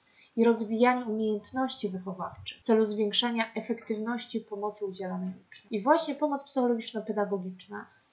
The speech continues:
jest organizowana i udzielania we ws-, udzielana we współpracy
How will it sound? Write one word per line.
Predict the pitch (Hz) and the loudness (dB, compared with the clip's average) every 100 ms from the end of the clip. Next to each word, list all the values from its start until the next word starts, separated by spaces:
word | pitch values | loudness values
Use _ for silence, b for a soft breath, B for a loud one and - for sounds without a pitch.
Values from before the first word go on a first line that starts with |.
| - | 0
jest | 240 254 - | 2 2 2
organizowana | 254 262 254 247 220 214 196 208 220 240 | 2 4 2 0 0 0 0 -2 -2 -2
i | 233 | 0
udzielania | 214 214 214 226 226 | 2 4 4 4 0
we | 220 | -2
ws-, | 214 - - _ _ | -2 -4 -8 _ _
udzielana | 240 220 226 214 226 226 | -4 4 6 6 4 0
we | 190 226 247 - | 0 -2 -2 -2
współpracy | - - 220 190 - 226 208 - 202 | -2 -2 -4 -4 -2 0 0 -6 -18